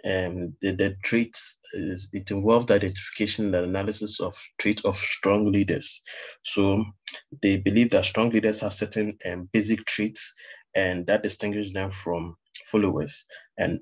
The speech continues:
that is to distinguish them from their followers and from other unsuccessful leaders. However, this basically have not been successful in terms of the fact that we have, um, different, different traits, and it's difficult to, um, identify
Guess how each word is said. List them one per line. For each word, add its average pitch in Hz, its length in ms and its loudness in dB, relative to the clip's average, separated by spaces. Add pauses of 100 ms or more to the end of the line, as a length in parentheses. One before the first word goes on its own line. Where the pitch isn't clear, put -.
that 107 200 6
is 113 120 4
to 98 260 -2
distinguish 107 400 2
them 98 160 2
from 92 260 -2
their 104 180 2
followers 101 560 -2
and 90 160 -8
from 87 300 -6
other 107 160 4
unsuccessful 101 720 0
leaders. - 480 -4 (720)
However, 104 460 6
this 123 220 2
basically 104 580 2
have 95 240 -4
not 101 180 -2
been 92 200 -6
successful - 680 -2
in 85 160 -6
terms 104 260 0
of - 80 0
the 87 100 0
fact 95 260 0
that 87 220 0
we 90 140 -6
have, 110 240 4 (540)
um, 87 300 -2 (160)
different, 110 380 2
different 104 380 -2
traits, - 460 -4
and 92 100 -4
it's 95 140 -6
difficult 107 540 2
to, 90 180 -2 (560)
um, 92 360 0
identify 107 680 4